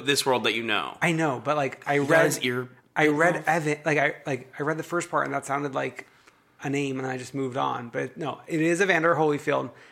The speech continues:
Speaker 2: and his daughter versus multi-world title-winning boxer Oscar De La Hoya and his daughter.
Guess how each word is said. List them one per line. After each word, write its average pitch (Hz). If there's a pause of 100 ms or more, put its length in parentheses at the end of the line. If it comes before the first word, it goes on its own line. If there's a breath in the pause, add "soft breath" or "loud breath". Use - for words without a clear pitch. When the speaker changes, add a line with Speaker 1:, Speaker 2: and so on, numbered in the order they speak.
(120 loud breath)
Speaker 2:
and 151
his 190
daughter 139 (440 loud breath)
versus 143
multi-world 165
title-winning 190
boxer 139
Oscar 196
De 160
La 185
Hoya 135
and 131
his 120
daughter. 113